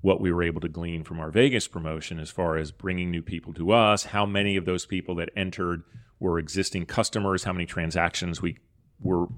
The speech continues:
you know, came from those customers, what were those transactions motivated in a different way than a normal transaction during that time. And for new people,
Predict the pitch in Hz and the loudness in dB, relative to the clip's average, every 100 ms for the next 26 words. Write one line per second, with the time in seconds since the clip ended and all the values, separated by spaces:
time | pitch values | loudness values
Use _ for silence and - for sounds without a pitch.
0 | - 87 82 - 92 90 85 85 - 113 | -6 -4 -4 -2 -2 0 -2 -4 0 0
1 | - 95 90 87 87 - _ _ _ - | 0 -2 0 2 2 2 _ _ _ 2
2 | 95 95 - 98 92 87 - 95 90 90 | 4 4 2 0 4 4 4 -4 2 4
3 | 92 87 87 85 85 85 80 90 - 87 | 4 4 2 2 -2 -4 -2 -2 -2 -4
4 | 87 85 82 80 82 82 82 85 80 82 | -2 -2 -4 -4 -6 -8 -6 -8 -6 -6
5 | 80 - 85 87 82 80 - 120 117 85 | -6 -8 -8 -6 -6 -8 -4 2 4 4
6 | 82 _ _ _ _ - 92 85 90 90 | 0 _ _ _ _ -4 -2 0 0 4
7 | 101 104 90 87 85 82 | 2 4 2 4 2 0